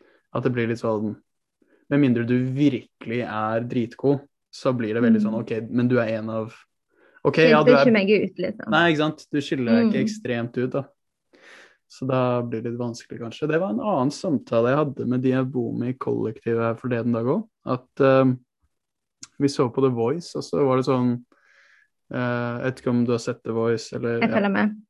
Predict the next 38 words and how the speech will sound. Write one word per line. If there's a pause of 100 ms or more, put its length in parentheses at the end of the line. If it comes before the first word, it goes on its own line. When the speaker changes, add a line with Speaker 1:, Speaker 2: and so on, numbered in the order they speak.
Speaker 1:
Ja,
du
følger
med? (200)
Ja,
Speaker 2:
Jeg
Speaker 1:
så
Speaker 2:
følger
Speaker 1:
du
Speaker 2:
med.
Speaker 1:
så,
du
så
forrige
fredag,
for
eksempel? (420)
Speaker 2:
Mm.
Speaker 1:
Ja. (560)
Og
hun, (260)
hun
ene, (200)
eller
egentlig
nesten
alle
som
er
med
der, (420)
nå
spesielt,
da,
nå
som
det
er